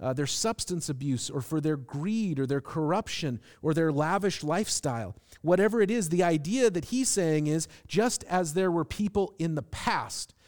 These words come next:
and so he's using examples from their history that they would have known about,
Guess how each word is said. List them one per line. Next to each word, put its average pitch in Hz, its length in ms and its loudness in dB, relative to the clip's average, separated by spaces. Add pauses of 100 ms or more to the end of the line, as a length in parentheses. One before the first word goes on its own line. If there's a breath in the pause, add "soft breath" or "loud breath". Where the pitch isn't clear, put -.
(180 loud breath)
and 151 100 -2
so 160 120 -2
he's 208 280 0
using 185 440 0
examples 170 560 0
from 160 300 -2
their 180 200 2
history 139 720 -2 (200 loud breath)
that 123 180 -2
they 190 160 6
would 208 160 4
have 156 140 4
known 202 380 2
about, 120 500 -2